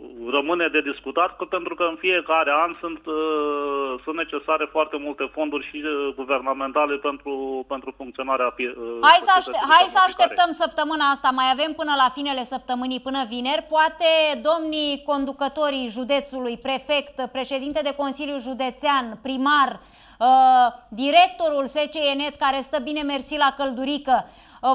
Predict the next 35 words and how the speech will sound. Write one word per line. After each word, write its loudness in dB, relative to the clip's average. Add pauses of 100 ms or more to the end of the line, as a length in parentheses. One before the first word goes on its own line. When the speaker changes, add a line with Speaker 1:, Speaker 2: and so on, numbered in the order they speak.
Speaker 2:
vor 4 (100)
avea 4
vreo 2
întâlnire 2 (100)
și -8 (100)
vor 4 (100)
stabili -2
ceva 4 (720)
în 0
sensul 2
bun 2 (140)
al 0
cuvântului -4 (280)
pentru 6 (120)
a 6
veni -2
în -6
sprijinul -4 (120)
copiilor 2 (120)
noștri, -6
pentru -4
că 0 (180)
atât -6
profesorii -2
cât -6
și -4
elevii -4 (340)
tremură 2
patru-cinci 2
ore 0
cât -8
stau 0
la 0
clasă, 0
Mihai. -8